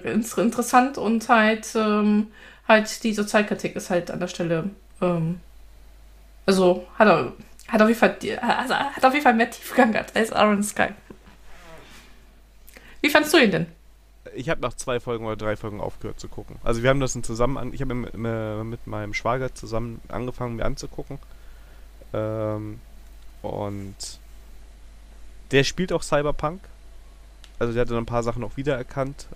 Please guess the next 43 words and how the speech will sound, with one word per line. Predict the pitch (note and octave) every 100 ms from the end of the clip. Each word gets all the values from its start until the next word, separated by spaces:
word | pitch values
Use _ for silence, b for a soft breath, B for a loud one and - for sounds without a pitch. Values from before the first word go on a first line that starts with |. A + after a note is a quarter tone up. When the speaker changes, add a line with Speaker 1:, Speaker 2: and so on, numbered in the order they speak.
| - -
Speaker 2:
Und, | A2+ A2 G#2+ G#2 - - -
ähm, | G#2+ G#2 G#2 G#2 G#2 G#2+ G#2+
wir | A#2
fanden, | B2 G#2+
aber | A2+ A2+
nach | A#2
der, | - G#2+ - A#2
nach | A#2+
der | A#2
zweiten | - D3 C3
oder | A#2
dritten | - - A2
Folge | - G#2+ A2 A#2+ b b b b b -
haben | A2
wir | G2+
gesagt, | G#2 G#2 G2+
oh |
Gott, | - G2+ - - - -
das | -
geht | - -
nicht | - -
weiter, | - - -
das | - -
ist | -
ganz | - G2+
schrecklich. | - - A2+ - -
Und | G2 - b b b
deshalb | G#2+ A2+ G#2+
würde | A2 A#2+ B2
ich |
jetzt | B2+
nicht | - -
mal |
am | G2+
Thema | - A#2 F#2
Anime | E2+ C#3+ D3 C#3+
festmachen, | - D3 - C#3 D3 B2+
weil | G#2
Animes | A2+ B2 B2 A#2
finde | - A2
ich |
eigentlich | A2+ A2
okay. | - -